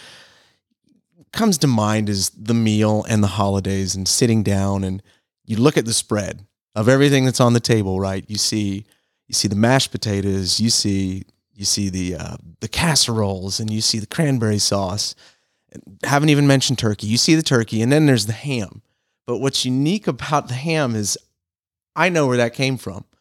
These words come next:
The brands of all of those other products, I couldn't tell you. I don't know where the ingredients are from. And a lot of them are just really unique, and I only see them one time of year. But I know that it's the honey baked ham. And what's,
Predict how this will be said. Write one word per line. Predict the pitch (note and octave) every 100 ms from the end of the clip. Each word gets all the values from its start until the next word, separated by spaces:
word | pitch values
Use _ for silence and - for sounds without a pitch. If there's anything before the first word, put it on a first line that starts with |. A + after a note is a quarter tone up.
| _ _ _
The | G#2+
brands | C3 C#3+ G3 C#3+
of | B2
all | C3 F#3
of | F#3+
those | E3
other | C#3 C3 A2+
products, | B2+ B2 G2+ E2 - -
I | B2+
couldn't | - F3+ A2 -
tell | - G#2+
you. | G2 E2 A#2
I | A#2
don't | C#3+
know | A#2 G#2
where | A#2 D3+ F#3+
the | E3
ingredients | C3+ C3+ B2+ A2+ A2+
are |
from. | - A#2 A#2 A2+ A2+ _ _ _ _ _ _
And | A#2+ G#2+ A2 -
a | A#2+
lot | B2 D3+
of | A2+
them | A2
are | G#2
just | A#2 - -
really | B2 B2+
unique, | A#2 A2+ A#2
and | A#2+
I | B2
only | D3 C3
see | - C3
them | A#2 G2+ G2+ - _
one | G#2+ B2 D3
time | C#3 A2+ G#2
of | F#2+
year. | F#2+ D2 - _ _ _ _ _
But | B2 -
I | E3
know | A3 A#3 E3 C#3+
that | C3+
it's | C3+ -
the | C3+
honey | C3 A#2+
baked | A2+ A2+ -
ham. | A#2+ G2+ G2
And | A#2 A#2
what's, | B2+